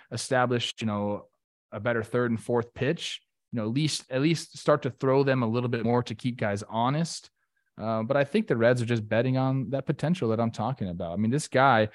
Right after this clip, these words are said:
if you look at him, you know that, I, I know the kind of person he is, and I know the Reds know what kind of person he is. He wants to be great.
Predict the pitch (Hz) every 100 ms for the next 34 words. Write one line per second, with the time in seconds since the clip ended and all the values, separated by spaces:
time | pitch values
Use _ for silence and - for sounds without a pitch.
0 | - _ 180 196 151 185 185 175 170 165
1 | 160 _ _ _ 135 143 139 151 160 135
2 | - _ _ _ _ _ - 143 170 220
3 | 196 139 123 107 - 98 - 95 92 101
4 | 113 113 110 98 113 107 101 92 87 85
5 | 95 92 95 90 107 - 139 135 139 120
6 | - 107 104 98 - _ _ - 101 90
7 | - -